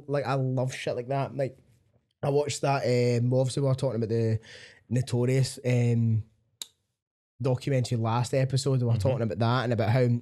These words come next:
Speaker 1: he, he came for nothing. And he's now the biggest,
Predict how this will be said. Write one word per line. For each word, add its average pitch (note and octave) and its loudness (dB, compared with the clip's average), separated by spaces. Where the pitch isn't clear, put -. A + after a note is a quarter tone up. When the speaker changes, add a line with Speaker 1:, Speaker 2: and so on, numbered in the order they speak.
Speaker 1:
he, A#2 -2
he D3 -4
came D#3 0
for C#3 -4
nothing. B2+ 0
And A#2 -2
he's A#2+ 0
now B2 4
the A2+ 2
biggest, A#2+ -2